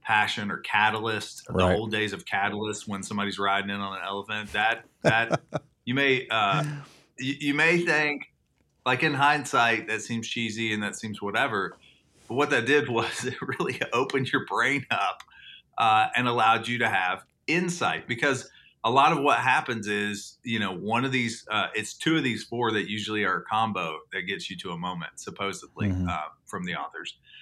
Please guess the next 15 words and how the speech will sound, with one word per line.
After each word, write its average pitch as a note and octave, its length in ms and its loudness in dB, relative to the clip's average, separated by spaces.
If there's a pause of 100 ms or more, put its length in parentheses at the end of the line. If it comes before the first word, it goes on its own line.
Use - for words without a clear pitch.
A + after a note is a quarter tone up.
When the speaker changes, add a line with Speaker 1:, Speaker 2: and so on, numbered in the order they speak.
(180)
Speaker 1:
The A#2+ 80 -4
next B2+ 240 2
will B2+ 80 -2
be A2+ 200 -2
insight, A#2 640 2 (100)
and G#2+ 100 -6
that's A#2 300 0
where A2 300 2
you're G2 200 -2
creating, G#2 540 0
um, F2 440 -4 (720)
an A#2 120 -2
intense A#2+ 480 -4
moment A2+ 420 -2
of G2 120 -4